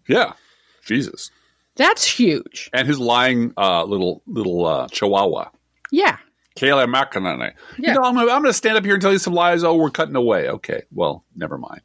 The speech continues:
Speaker 1: Yeah, that was,
Speaker 2: And,
Speaker 1: that was pretty
Speaker 2: and
Speaker 1: remarkable.
Speaker 2: one commenter said, you know, "This is, this is the Joe McCarthy moment. This
Speaker 1: Yeah.
Speaker 2: is,
Speaker 1: Yeah.
Speaker 2: oh no, w-, we're, we're done now." And,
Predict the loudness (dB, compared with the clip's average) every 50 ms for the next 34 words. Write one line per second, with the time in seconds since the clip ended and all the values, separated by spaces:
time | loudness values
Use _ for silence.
0 | _ _ _ _ _ -2 0 0 0 -2 _ -8 -8 -8 -4 0 2 4 4 4
1 | 4 2 2 2 4 4 4 4 2 0 0 0 0 2 2 2 2 0 0 0
2 | 0 2 2 2 2 2 2 0 -2 0 0 0 0 0 -2 -4 -8 -8 -6 -4
3 | -2 -2 0 0 -2 -2 -2 -2 -4 -4 -8 _ -4 0 0 0 2 4 2 2
4 | 2 0 -2 -2 0 2 2 2 2 0 0 0 -2 -2 -2 -2 -2 -2 -2 -2
5 | -4 -6 -8 -10 -12 _ _ _ -2 -2 0 2 2 4 4 4 2 0 -4 -8
6 | -12 -18 -20 -20 -20 -20 _ _ _ _ _ _ _ _ _ 2 4 4 4 2
7 | 0 -2 -4 -6 -10 _ _ _ _ -10 -10 -10 -12 _ _ 0 0 0 0 -2
8 | -6 -2 0 2 2 4 4 2 2 2 0 -4 -6 -8 -8 -10 -14 _ -20 -20
9 | _ _ -20 -20 -20 -20 -20 -20 -20 -12 _ 0 2 4 4 2 2